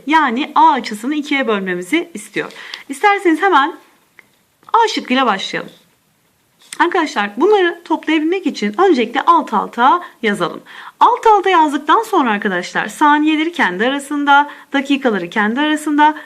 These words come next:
dereceleri kendi arasında toplamamız gerekiyor. İsterseniz hemen toplayalım. Topladığımız zaman burası elli sekiz saniye, altmış beş dakika ve yüz üç derece yapacaktır.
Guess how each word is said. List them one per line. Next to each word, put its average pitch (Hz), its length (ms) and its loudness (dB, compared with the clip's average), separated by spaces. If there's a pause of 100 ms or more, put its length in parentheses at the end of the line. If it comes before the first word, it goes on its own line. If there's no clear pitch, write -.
(160)
dereceleri 285 520 -2
kendi 320 320 0
arasında 277 540 -2
toplamamız 240 600 -2
gerekiyor. 175 440 -6 (380)
İsterseniz 440 480 0
hemen 349 240 4
toplayalım. 233 400 -2
Topladığımız 370 600 0
zaman 240 320 2
burası 302 280 -2
elli 277 160 -4
sekiz 285 320 -4
saniye, 285 600 0 (300)
altmış 208 440 -2
beş 240 220 -2
dakika 294 640 2 (220)
ve 285 60 0
yüz 269 360 2
üç 349 240 0
derece 240 680 0
yapacaktır. - 760 -6